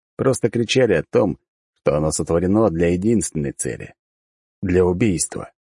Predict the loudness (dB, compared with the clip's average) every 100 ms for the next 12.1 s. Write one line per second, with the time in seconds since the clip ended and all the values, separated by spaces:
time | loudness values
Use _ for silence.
0 | _ _ _ _ _ _ _ -4 0 4
1 | 4 4 0 2 2 2 2 2 2 2
2 | 0 0 0 2 2 2 2 4 2 2
3 | 0 0 0 2 2 0 0 0 0 -4
4 | -16 -8 -2 -2 0 0 0 -2 0 0
5 | -2 -4 -10 -14 _ _ _ _ _ _
6 | 0 2 2 0 0 0 0 0 -2 0
7 | 0 0 0 0 0 0 0 0 -2 -6
8 | -14 _ _ _ _ _ _ _ _ -4
9 | 0 2 2 -2 0 0 2 2 0 0
10 | 0 0 -2 -4 0 0 0 -2 -2 -2
11 | -2 -2 -2 0 -2 -2 -2 -2 0 -2
12 | -4